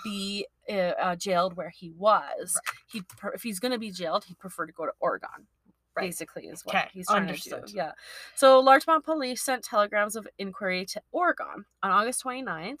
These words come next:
Speaker 1: Larchmont Police Chief William Hines received this reply from Warden Johnson Smith at the Oregon State Penitentiary. Quote, "Jeff Baldwin is wanted very badly in Oregon and was a noted case that attracted considerable attention all over the Pacific coast,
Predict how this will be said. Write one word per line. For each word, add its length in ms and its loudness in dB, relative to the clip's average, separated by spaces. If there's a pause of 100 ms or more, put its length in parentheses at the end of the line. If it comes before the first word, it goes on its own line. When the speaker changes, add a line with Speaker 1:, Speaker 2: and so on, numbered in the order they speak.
(120)
Speaker 1:
Larchmont 440 0
Police 480 -10
Chief 500 -10
William 520 -6 (160)
Hines 540 -8
received 400 -8
this 200 -6
reply 400 -6
from 340 -10 (320)
Warden 260 -2
Johnson 360 -2
Smith 340 -2
at 140 -10
the 60 -8
Oregon 360 -8
State 320 -8
Penitentiary. 680 -16 (600)
Quote, 580 6 (120)
"Jeff 260 4
Baldwin 680 4 (340)
is 240 -2
wanted 520 -2
very 380 2
badly 480 0
in 80 -4
Oregon 580 -2 (340)
and 120 4
was 160 4
a 80 2
noted 440 2
case 380 -4
that 120 0
attracted 500 -6
considerable 580 -2
attention 500 -4
all 200 -4
over 200 -4
the 80 -6
Pacific 480 -6
coast, 560 -10